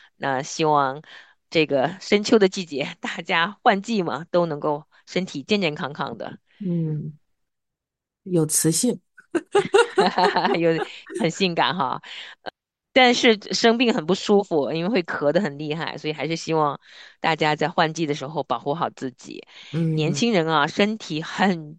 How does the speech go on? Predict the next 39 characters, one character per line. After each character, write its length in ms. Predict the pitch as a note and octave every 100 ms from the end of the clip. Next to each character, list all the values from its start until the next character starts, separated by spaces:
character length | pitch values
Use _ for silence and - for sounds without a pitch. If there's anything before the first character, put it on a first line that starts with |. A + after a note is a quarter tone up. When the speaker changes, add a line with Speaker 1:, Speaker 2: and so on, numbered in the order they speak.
| -
Speaker 1:
重 380 | C4 F#3 C#3+ C#3+
要 340 | F3+ C#3+ F#2+
啊。 220 | E2 A#2+ - - -
Speaker 2:
是 120 | E3+
的。 200 | D3 - - - _ _ - - -
Speaker 1:
我 140 | E3+ F3
都 140 | A3
觉 160 | A3+ G#3
得 120 | A3+
我 120 | F3
像 180 | E3+ G3
个 140 | F#3
老 120 | E3+ C#3+
妈 200 | D#3 E3
妈 160 | D#3+
一 80 | D3+
样 200 | D#3 D3+
唠 140 | E3
唠 100 | D#3+
叨 160 | D3+ D3
叨 180 | C#3+ C#3
的 100 | C3+
哈， 220 | - B2 -
但 200 | C#4+ C4+
是 260 | A#3+ F#3
身 240 | - C#4+ D#4+
体 160 | F#3+
真 260 | - A#3+ D4+
的 200 | A3 E3+
是 440 | - - A3+ E3 - - -
生 320 | - B3 B3+
活 340 | B3+ F#3+ G3 - - _ _ _ _
重 240 | F4 G#3
要 180 | G3 E3+
的 100 | D#3+
一 80 | D3+
部 200 | D#3 D#3+
分 220 | D3 A#2
呀。 260 | F2+ -